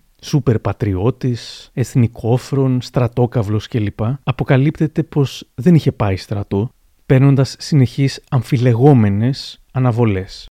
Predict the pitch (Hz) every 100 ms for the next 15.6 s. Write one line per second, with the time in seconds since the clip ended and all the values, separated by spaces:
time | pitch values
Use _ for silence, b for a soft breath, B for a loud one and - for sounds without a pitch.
0 | _ - 120 113 101 143 156 135 120 110
1 | 113 98 101 131 117 107 120 101 104 120
2 | 101 104 98 98 95 131 - 147 147 143
3 | - - 139 127 - 135 117 - 131 139
4 | 151 165 - 151 127 120 117 110 92 95
5 | - 131 - 131 127 123 104 117 143 117
6 | 104 110 135 190 - 113 123 104 - 92
7 | - 139 156 147 123 113 127 123 123 117
8 | 104 104 107 113 - 120 117 127 123 -
9 | 127 123 135 120 - - 139 - 143 -
10 | 165 170 110 - - - 120 127 131 -
11 | 135 143 - - 151 131 - 117 104 -
12 | 131 127 127 127 117 120 117 117 - 117
13 | 117 - 123 107 - 131 120 123 147 156
14 | - _ - 131 135 143 143 131 - 131
15 | 131 107 101 - 143